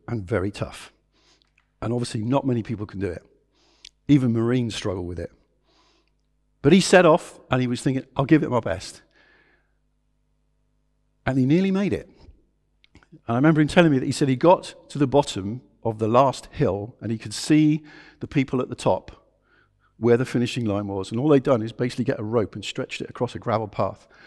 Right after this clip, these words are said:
And he had to get across there. And his legs gave out. And he couldn't walk.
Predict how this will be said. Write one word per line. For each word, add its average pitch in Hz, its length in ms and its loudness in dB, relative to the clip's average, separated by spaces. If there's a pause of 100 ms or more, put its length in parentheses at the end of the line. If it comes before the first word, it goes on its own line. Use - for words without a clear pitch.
(340)
And 104 120 -8
he 147 140 4
had 165 140 0
to 139 80 -4
get 127 180 2
across 120 320 -4
there. 85 280 -8 (1120)
And 117 120 2
his 120 120 -2
legs 143 260 2
gave 95 240 -6
out. 87 220 -8 (1300)
And 123 120 -4
he 123 60 -2
couldn't 117 260 -4
walk. 123 400 -6